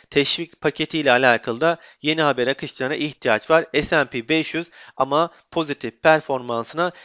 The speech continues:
devam edebilme potansiyelini koruyor. Biraz daha, e, grafiği büyüttüğümüz zaman da aylık bir grafikten baktığımız zaman da,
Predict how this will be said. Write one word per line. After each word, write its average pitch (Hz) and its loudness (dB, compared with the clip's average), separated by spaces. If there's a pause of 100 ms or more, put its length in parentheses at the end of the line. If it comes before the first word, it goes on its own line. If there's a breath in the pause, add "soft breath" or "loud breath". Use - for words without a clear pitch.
(180 loud breath)
devam 165 6
edebilme 135 -4
potansiyelini 143 -4 (240 soft breath)
koruyor. 165 2 (360 soft breath)
Biraz 185 4
daha, 170 2 (300 soft breath)
e, 120 -4
grafiği 160 -2
büyüttüğümüz 170 -8
zaman 123 -2
da 147 2
aylık 147 2
bir 135 -2
grafikten 135 -4
baktığımız 117 -4
zaman 107 -6
da, 165 2